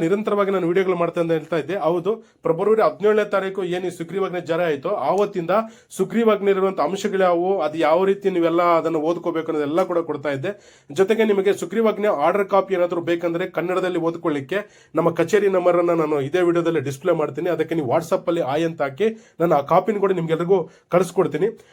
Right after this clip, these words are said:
ಹಾಗೆ ಮೊದಲಿಗೆ ಹೋಲಿಕೆ ಮಾಡಿದ್ರೆ ನನಗನಿಸಿದ ಮಟ್ಟಿಗೆ, ಯಾಕೆಂದ್ರೆ ನಮ್ಮ ಕಚೇರಿ ನಂಬರ್ ಕೊಟ್ಟಾಗ ತುಂಬಾ ಕಾಲ್ಸ್ ಮೊದಲು ಬರುತ್ತಿತ್ತು, ನಾನು ತುಂಬಾ ಜನಕ್ಕೆ ಉತ್ತರ ಕೂಡ ಕೊಟ್ಟಿದ್ದೀನಿ, ಯಾವ ರೀತಿ ನೀವು ಅದನ್ನ ತಡಿಲಿಕ್ಕೆ ಅನುಕೂಲ ಆಗುತ್ತೆ ಮತ್ತೆ ಯಾವ ರೀತಿ ಅವ್ರಿಗೆ ಉತ್ತರ ಕೊಡ್ಬೇಕು ಅನ್ನೋದನ್ನ. ಇತ್ತೀಚೆಗೆ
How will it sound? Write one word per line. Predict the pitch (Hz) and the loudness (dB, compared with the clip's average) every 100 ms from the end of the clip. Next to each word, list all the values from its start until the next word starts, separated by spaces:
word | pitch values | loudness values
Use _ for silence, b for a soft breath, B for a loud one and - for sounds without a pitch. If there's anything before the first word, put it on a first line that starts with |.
| b | b
ಹಾಗೆ | 185 240 214 | 4 6 6
ಮೊದಲಿಗೆ | 190 247 247 226 | 4 2 4 6
ಹೋಲಿಕೆ | 208 208 214 196 | 6 6 4 2
ಮಾಡಿದ್ರೆ | 185 202 180 185 - 135 170 | 2 4 4 2 -4 0 2
ನನಗನಿಸಿದ | 208 208 202 196 185 | 2 2 -2 -2 -2
ಮಟ್ಟಿಗೆ, | 170 185 147 175 - 160 | -2 -2 -2 -4 -4 -4
ಯಾಕೆಂದ್ರೆ | 185 202 196 | -2 -2 -2
ನಮ್ಮ | 170 151 | -2 -4
ಕಚೇರಿ | 208 202 196 | 0 0 0
ನಂಬರ್ | 185 180 | -2 -4
ಕೊಟ್ಟಾಗ | 170 180 180 170 | -4 -4 -4 -4
ತುಂಬಾ | 180 185 170 | 0 0 0
ಕಾಲ್ಸ್ | 165 165 | -4 -4
ಮೊದಲು | 156 165 | -4 -2
ಬರುತ್ತಿತ್ತು, | 160 160 160 175 | -4 -6 -6 -4
ನಾನು | 151 143 | -6 -4
ತುಂಬಾ | 175 170 | -4 -2
ಜನಕ್ಕೆ | 170 165 | -4 -8
ಉತ್ತರ | 156 165 | -8 -4
ಕೂಡ | 165 156 | -4 -6
ಕೊಟ್ಟಿದ್ದೀನಿ, | 139 135 107 - b b 143 | -10 -10 -12 -14 b b 4
ಯಾವ | 156 | 4
ರೀತಿ | 170 165 | 4 0
ನೀವು | 160 156 | 0 0
ಅದನ್ನ | 147 143 | 0 -2
ತಡಿಲಿಕ್ಕೆ | 143 156 156 143 | -4 -4 -6 -6
ಅನುಕೂಲ | 143 160 139 | -2 0 0
ಆಗುತ್ತೆ | 139 127 151 143 | -2 -4 -4 -2
ಮತ್ತೆ | 131 135 | -6 -2
ಯಾವ | 135 151 | 0 0
ರೀತಿ | 156 160 147 - b b 135 | -2 -2 -4 -4 b b 4
ಅವ್ರಿಗೆ | 160 147 | 4 4
ಉತ್ತರ | 175 180 | 4 4
ಕೊಡ್ಬೇಕು | 151 151 151 | 4 2 2
ಅನ್ನೋದನ್ನ. | 135 123 147 196 b b 170 | 0 0 -2 -6 b b -6
ಇತ್ತೀಚೆಗೆ | 214 262 220 220 | -2 0 4 4